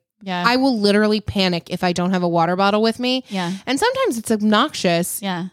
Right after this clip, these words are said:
Speaker 2: to not have a water
Speaker 1: You
Speaker 2: bottle.
Speaker 1: leave your water bottles here all the time 'cause Fisher will find them and go, "That Spencer's." I'm like, "That is Spencer's water, your alkaline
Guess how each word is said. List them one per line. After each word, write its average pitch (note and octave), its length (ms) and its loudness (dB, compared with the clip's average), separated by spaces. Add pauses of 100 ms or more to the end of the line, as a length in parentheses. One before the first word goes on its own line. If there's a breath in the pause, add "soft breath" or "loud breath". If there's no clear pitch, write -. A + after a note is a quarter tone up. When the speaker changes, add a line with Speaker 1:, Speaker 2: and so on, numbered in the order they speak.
Speaker 2:
to A#3+ 100 0
not G3 340 4
have G3+ 220 2
a F3+ 60 2
water E3+ 260 2
Speaker 1:
You D4 80 4
Speaker 2:
bottle. D#4 220 4
Speaker 1:
leave - 20 4
your E4 80 2
water A3 300 2
bottles F#3+ 320 0
here G3 100 -4
all F3 100 -2
the F#3 80 -6
time F#3 200 -6
'cause - 180 -10
Fisher G#3 240 -4
will G#3 140 -2
find F#3+ 320 -2
them G#3+ 100 -4
and G#3 80 -8
go, G3 180 0 (280 loud breath)
"That F4 220 0
Spencer's." F4 680 -2
I'm A#3 160 -6
like, A#3 140 0
"That A3 180 0
is F#4 120 0
Spencer's C#4 380 -2
water, A3+ 260 2
your G#3+ 100 -2
alkaline A#3+ 760 -2